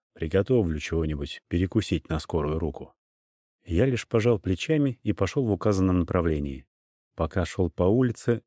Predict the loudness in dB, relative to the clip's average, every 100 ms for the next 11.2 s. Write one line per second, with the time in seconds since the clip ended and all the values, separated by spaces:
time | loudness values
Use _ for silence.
0 | -6 -2 2 4 2 -2 -2 0 2 2
1 | 2 4 4 4 0 0 -2 -2 -2 -4
2 | -6 _ _ _ _ _ -6 0 2 2
3 | 0 -2 0 2 2 0 _ _ _ -20
4 | -2 2 2 2 2 4 4 4 2 2
5 | 2 0 2 0 0 -4 -8 -4 0 2
6 | 2 -2 0 2 2 -2 -10 _ _ _
7 | -8 -4 -2 -2 -2 0 2 2 -2 -6
8 | -12 -8 -2 0 0 -2 -2 0 0 0
9 | 0 2 0 0 -4 _ _ _ _ _
10 | _ _ -6 -2 0 0 0 2 2 2
11 | 0